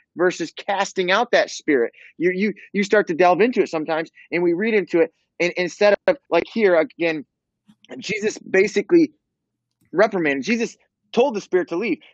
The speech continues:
Kinda like when you, when, when we go through a spiritual attack, what do we say? We say, "Satan, get behind thee. Satan, do not," you know, we, we, we rebuke, we rebuke it, or, or we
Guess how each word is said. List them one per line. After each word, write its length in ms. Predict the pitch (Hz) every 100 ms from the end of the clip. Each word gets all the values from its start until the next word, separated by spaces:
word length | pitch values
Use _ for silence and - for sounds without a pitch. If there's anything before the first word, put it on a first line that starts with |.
| -
Kinda 180 | 269 269
like 160 | 233
when 140 | 220 208
you, 80 | 202
when, 160 | 196 175
when 180 | 196 190
we 160 | 240
go 160 | 196 208
through 200 | 190 175
a 20 |
spiritual 380 | - 190 185 151
attack, 340 | - 226 214
what 180 | 175 185
do 60 | 202
we 140 | 202
say? 260 | 175 233 190
We 140 | 202
say, 180 | 196 175
"Satan, 460 | - 196 220 226 339
get 140 | 220 - _
behind 540 | 165 151 170 214 202 165
thee. 220 | 139 113 _ _ _ _
Satan, 540 | - 202 240 - 160
do 120 | 131 202
not," 280 | 202 196 - 165
you 80 |
know, 180 | 160 151 - - -
we, 180 | 196 208
we, 260 | 202 214 196 -
we 120 | 226
rebuke, 560 | 240 170 131 247 196 - - _ -
we 120 | 214
rebuke 380 | 214 208 277 165
it, 100 | 151
or, 160 | 147 - -
or 180 | 185 185
we 220 | 233